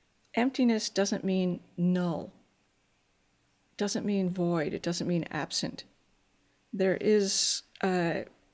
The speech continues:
you know, "I don't know" is really the answer, but I, I think about this a lot. How can we use the Enneagram not to reify our ordinary selves,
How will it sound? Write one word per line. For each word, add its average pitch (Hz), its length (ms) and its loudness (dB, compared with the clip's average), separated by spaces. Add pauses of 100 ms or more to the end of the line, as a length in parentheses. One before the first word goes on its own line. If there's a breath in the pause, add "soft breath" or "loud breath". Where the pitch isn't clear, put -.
(520)
you 208 120 -2
know, 190 180 -2
"I 185 120 2
don't 202 200 0
know" 170 300 0
is - 180 -6
really 170 300 0
the 165 100 -2
answer, 175 360 -2
but - 260 -2
I, - 240 0
I 196 40 2
think 196 200 0
about 175 220 0
this 170 180 0
a 170 60 -2
lot. 190 340 -2 (1200 soft breath)
How - 180 -2
can 202 180 0
we 190 120 2
use 185 180 0
the - 80 -2
Enneagram 170 580 0
not 190 240 -2
to 165 140 -4
reify 185 760 -2
our 170 120 -6
ordinary 165 500 -2
selves, - 560 -6